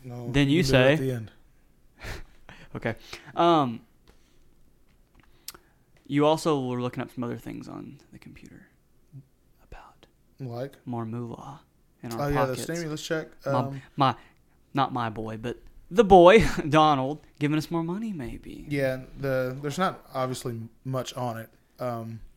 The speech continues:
Speaker 1: but, um, the, I guess the, the word around, the word around the White House <laughs> is,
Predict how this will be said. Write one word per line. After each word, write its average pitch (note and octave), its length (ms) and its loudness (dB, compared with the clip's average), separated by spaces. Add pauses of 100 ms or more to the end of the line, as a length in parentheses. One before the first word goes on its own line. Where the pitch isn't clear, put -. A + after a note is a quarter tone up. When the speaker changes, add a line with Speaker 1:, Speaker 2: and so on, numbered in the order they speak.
(120)
Speaker 1:
but, B2 340 -4 (1000)
um, B2 500 -4 (1120)
the, B2 500 -4 (680)
I B2+ 80 -6
guess C3 300 -4
the, A#2 460 -6 (1400)
the C3+ 120 -2
word C3+ 380 2
around, C3 560 -2 (1300)
the C#3+ 120 -6
word C#3+ 240 0
around C3+ 520 0 (420)
the C#3 80 -2
White D#3 260 4
House C#3 360 0
<laughs> - 360 -4
is, D3 360 -2